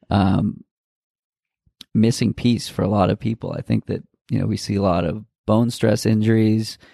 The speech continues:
and there are certain bone stress injuries that it's underfueling that's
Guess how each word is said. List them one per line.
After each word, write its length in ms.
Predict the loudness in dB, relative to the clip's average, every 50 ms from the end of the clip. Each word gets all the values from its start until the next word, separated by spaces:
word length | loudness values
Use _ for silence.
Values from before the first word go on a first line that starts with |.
| _ _ _ _ _ _
and 720 | -2 0 2 2 4 2 2 2 2 2 0 -2 -4 -6 -10 _ _ _ _ _ _ _ _ _ _ _ _ _ _ _ _ _ _ _ _ _ -12 -4
there 220 | 0 2 4 4
are 60 | 2
certain 320 | 2 2 0 2 2 2 2
bone 220 | 2 2 2 2
stress 260 | 2 0 0 0 2
injuries 380 | 0 2 2 2 2 2 2 2
that 240 | 2 2 2 0 -2 _ _
it's 400 | -4 -4 -4 -4 -4 -10 -10 -12 _ _ _ _ _ _ _ -4
underfueling 720 | -2 0 2 2 2 2 2 2 4 4 4 2 0 0 2
that's 320 | 2 0 0 -2 -6 -14